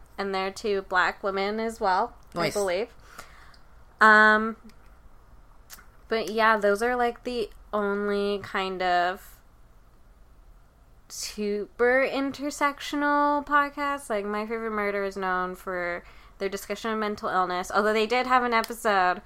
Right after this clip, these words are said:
Speaker 1: where they were like, "People who don't take their meds should be institutionalized," and then I stopped listening for a few weeks 'cause
Speaker 2: Yeah.
Speaker 1: I, I got so
Speaker 2: So it really
Speaker 1: mad.
Speaker 2: put you, put
Speaker 1: It,
Speaker 2: you
Speaker 1: it really, like, <laughs> as I described earlier, it, it, that kind of stuff really upsets me. It's, like,
Speaker 2: Yeah.
Speaker 1: really not okay.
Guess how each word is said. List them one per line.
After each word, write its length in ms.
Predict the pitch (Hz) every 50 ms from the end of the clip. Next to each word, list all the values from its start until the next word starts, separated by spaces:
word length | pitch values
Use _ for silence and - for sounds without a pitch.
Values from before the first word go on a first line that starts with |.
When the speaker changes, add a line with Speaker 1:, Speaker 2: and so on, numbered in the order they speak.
| - - - - - - - -
Speaker 1:
where 280 | 240 262 220 220 214
they 160 | 208 214 214 214
were 160 | 214 220 226
like, 380 | 220 226 226 226 226 226 - -
"People 320 | - 508 466 - 381 349
who 100 | 339 330
don't 200 | 302 302 311 311
take 160 | 311 311 311
their 140 | - 359 370
meds 340 | 349 370 403 453 415 - -
should 120 | - 269
be 120 | 240 285 311
institutionalized," 1120 | 339 339 - - 370 - 453 480 508 - - 269 254 247 226 220 202 196 196 190 - -
and 100 | 202 196
then 100 | 190 190
I 80 | 190
stopped 280 | 190 - - 180 - -
listening 380 | 175 180 175 - 185 175 175 175
for 180 | - 175 175
a 120 | 170 175 180
few 240 | - - 180 175
weeks 360 | 175 175 175 175 - - - -
'cause 120 | - -
Speaker 2:
Yeah. 340 | 175 170 160 139 - - - -
Speaker 1:
I, 100 | - 185
I 20 | 180
got 240 | 175 170 151 - -
so 80 | - 175
Speaker 2:
So 60 | 160
it 20 |
really 240 | 175 175 165 156 156
Speaker 1:
mad. 80 | 175 -
Speaker 2:
put 140 | 180 156
you, 340 | - 156 151 147 139 139 160 175 - - - - - -
put 100 | - -
Speaker 1:
It, 160 | 262 269 262 202
Speaker 2:
you 160 | - - - - - -
Speaker 1:
it 220 | - 247 254 240 208
really, 380 | 214 220 214 214 208 202 185
like, 200 | 196 214 202 202
<laughs> 0 |
as 460 | 226 233 262 269 262 262 269 277 220 233
I 100 | 240 208
described 460 | 208 214 - - 240 214 196 196 214
earlier, 340 | 214 208 202 202 196 190 190
it, 280 | 180 196 196 190 - - - -
it, 200 | 196 196 170 123 - - - - - -
that 320 | - 196 180 180 175 - - - - -
kind 200 | - 233 196 175
of 60 | 175 -
stuff 220 | - 170 - -
really 220 | 160 147 131 120
upsets 320 | 101 - - - - - -
me. 140 | - 98 143
It's, 180 | - - -
like, 80 | - 175
Speaker 2:
Yeah. 140 | 156 - 160
Speaker 1:
really 320 | 175 185 165 160 156 156
not 180 | 156 123 98 87
okay. 480 | 120 135 135 - - - 95 101 -